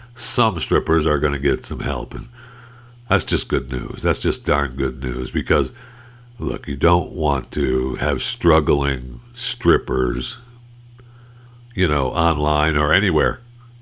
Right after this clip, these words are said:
Uh, you want them to be able to, uh, you wanna be able to survive. And, uh, I wouldn't want them to lower their price online to try to, you know, get more clients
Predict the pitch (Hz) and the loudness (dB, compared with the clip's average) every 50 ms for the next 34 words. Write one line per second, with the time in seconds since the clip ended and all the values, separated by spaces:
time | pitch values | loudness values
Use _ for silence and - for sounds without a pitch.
0 | - 73 71 71 71 78 80 82 82 87 87 82 - - 76 73 76 67 76 78 | -10 -8 -6 -2 0 2 2 4 4 4 4 2 0 -2 -2 -2 -2 0 2 4
1 | 78 76 73 76 73 71 - - 87 80 76 76 76 73 73 73 76 78 82 87 | 6 4 4 2 0 -2 -2 -2 0 2 2 2 2 2 2 4 4 2 2 2
2 | 90 92 90 92 98 101 101 92 92 95 92 - - 98 90 80 90 104 123 104 | 2 4 6 6 6 6 6 4 4 2 0 2 4 4 4 6 6 4 2 2
3 | 71 - - - - - - - - - 95 85 78 78 76 73 73 78 78 73 | -2 -6 -12 -16 -20 -20 -20 -20 -12 -8 -6 -4 -4 -4 -4 -4 -4 -4 -4 -2
4 | 71 71 71 - - - - - - - - 104 110 123 107 104 98 101 107 104 | -2 -4 -4 -6 -8 -14 -20 -20 -12 -2 2 4 4 4 4 4 2 2 2 4
5 | - 101 87 - 90 78 73 73 78 82 90 95 92 87 87 80 80 78 - - | 2 0 2 2 2 2 2 4 4 6 8 8 8 8 8 6 6 4 4 4
6 | 87 87 87 85 78 73 - - - - - 85 80 76 69 71 76 78 78 76 | 4 4 6 6 4 2 0 -4 -10 -4 0 0 0 0 0 0 0 2 2 2
7 | 71 71 67 69 69 - 80 73 73 71 65 65 - - - - - - - - | 0 0 -2 -4 -4 -2 0 0 0 0 0 -2 -6 -10 -18 -20 -20 -20 -20 -18
8 | - - 98 85 76 73 71 73 71 78 87 87 - - 76 76 82 85 82 73 | -8 -4 -2 0 0 -2 -4 -4 2 4 4 4 4 0 -4 -2 2 4 4 4
9 | - - - 80 82 82 80 73 69 67 67 - - - | 2 0 0 2 2 4 2 2 0 -4 -6 -8 -10 -12